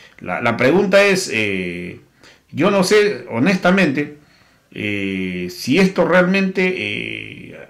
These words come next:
a mí, sabe más lo que me está pareciendo, pareciera que esto fuera algo malintencionado.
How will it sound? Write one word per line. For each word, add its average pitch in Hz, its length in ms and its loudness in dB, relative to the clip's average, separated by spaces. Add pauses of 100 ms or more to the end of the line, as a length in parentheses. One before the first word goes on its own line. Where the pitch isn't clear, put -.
(140)
a 113 80 -2
mí, 190 200 4
sabe 208 360 2
más 202 260 4
lo 180 140 2
que 127 100 2
me 107 120 0
está 196 240 0
pareciendo, 151 640 0 (300)
pareciera 170 560 0
que 180 80 -2
esto 180 180 -2
fuera 175 300 2
algo 175 440 0
malintencionado. 98 1040 -4